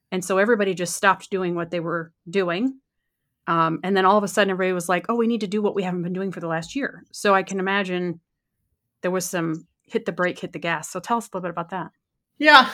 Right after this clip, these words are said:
Speaker 2: I mean, I think certainly the, the pandemic hasn't been easy, and I never would have wished it had come upon us all from the whole range of things, from a health standpoint and as well as a, a business standpoint, and just, I think, the,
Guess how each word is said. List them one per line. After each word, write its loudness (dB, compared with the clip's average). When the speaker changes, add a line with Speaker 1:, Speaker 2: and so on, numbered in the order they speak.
Speaker 2:
I 2
mean, 6
I 4
think -2
certainly 2
the, 0
the -6
pandemic 0
hasn't -4
been -4
easy, -2
and -4
I -6
never -6
would -8
have -14
wished -6
it -6
had -14
come -4
upon -2
us -6
all -2
from -6
the 8
whole 12
range 4
of -2
things, -2
from -6
a -6
health -4
standpoint -8
and -6
as -10
well -2
as -6
a, -6
a -14
business -8
standpoint, -6
and -4
just, -4
I -2
think, -6
the, -8